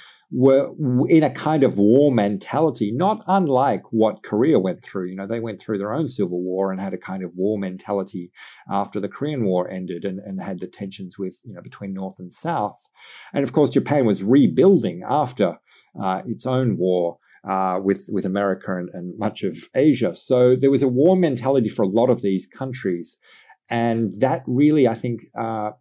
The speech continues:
directed industrial policy. And without having to worry about democracy, to put it bluntly, they could go in and, and basically make decisions, make decisions for the long term, and,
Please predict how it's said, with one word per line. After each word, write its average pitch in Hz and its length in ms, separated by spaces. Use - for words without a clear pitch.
directed 127 520
industrial 104 640
policy. 92 640
And 135 200
without 143 400
having 135 320
to 120 80
worry 117 260
about 107 320
democracy, 113 680
to - 80
put 110 180
it 87 80
bluntly, 127 420
they 104 220
could 107 320
go 120 220
in 117 160
and, 110 160
and 110 180
basically 117 420
make 101 380
decisions, 92 800
make 120 180
decisions 117 480
for 107 120
the 98 60
long 131 360
term, 87 480
and, 107 500